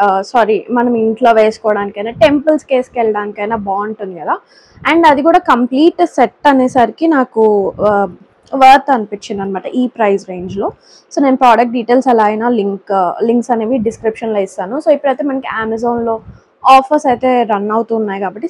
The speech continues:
so, తప్పకుండా చెక్అవుట్ చేయండి. So, మనకి టాప్ అలా బ్రైట్‌గా ఇచ్చారు కాబట్టి bottom వచ్చేసి ఇట్లా light color ఇచ్చారనమాట. So, front and back elastic detailing ఉంటుంది. And, ఆ, right side మనకి ఇట్లా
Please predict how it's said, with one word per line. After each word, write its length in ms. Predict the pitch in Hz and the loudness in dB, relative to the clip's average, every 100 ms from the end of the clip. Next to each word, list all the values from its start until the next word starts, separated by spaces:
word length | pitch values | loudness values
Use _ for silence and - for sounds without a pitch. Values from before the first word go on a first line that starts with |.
| 440 | -4
so, 60 | - | -4
తప్పకుండా 400 | - 208 214 208 214 | -4 -6 -8 -8 -8
చెక్అవుట్ 380 | 185 196 196 - | -10 -8 -10 -10
చేయండి. 340 | 185 170 226 453 - _ - _ - | -12 -6 -4 -4 -6 _ -20 _ 4
So, 260 | 330 302 - - | 6 6 4 2
మనకి 640 | 254 254 262 254 254 247 | 2 4 2 -2 -2 0
టాప్ 460 | 233 - 240 262 254 | 0 4 6 6 4
అలా 140 | 285 | 2
బ్రైట్‌గా 480 | 254 214 214 220 254 | 2 2 0 0 0
ఇచ్చారు 300 | 240 - 214 | -2 -2 -6
కాబట్టి 360 | 202 180 180 381 | -4 -6 -4 -2
bottom 500 | 277 214 208 262 262 | 2 2 2 0 -2
వచ్చేసి 500 | 226 214 220 330 330 - | -2 -6 -4 -8 -8 -12
ఇట్లా 540 | - 240 214 208 202 - - - - - | -4 0 2 2 -2 -6 -20 -20 -14 -2
light 420 | 233 202 233 - | 2 2 0 0
color 240 | 240 247 220 | 2 2 2
ఇచ్చారనమాట. 960 | 208 - 175 180 175 175 160 294 440 480 _ - - | -4 -8 -8 -8 -10 -14 -2 0 0 -4 _ -20 -4
So, 40 | 233 220 208 | 0 0 0
front 420 | - 269 247 240 269 | -4 -4 -2 -2 -2
and 60 | |
back 400 | 254 254 262 208 | 2 0 0 -2
elastic 500 | 214 202 208 - 220 214 | -2 -2 -6 -8 -8 -8
detailing 440 | 214 214 214 214 | -4 -4 -2 -4
ఉంటుంది. 460 | 208 202 190 247 453 _ _ - _ 269 | -6 -8 -8 -8 -10 _ _ -20 _ 0
And, 180 | 277 254 | 2 4
ఆ, 320 | 247 233 202 | 4 4 2
right 380 | 196 220 220 220 | 0 0 0 0
side 220 | 240 254 | -2 0
మనకి 280 | 240 220 226 | -2 -2 -4
ఇట్లా 480 | 220 226 202 185 | -2 0 0 -2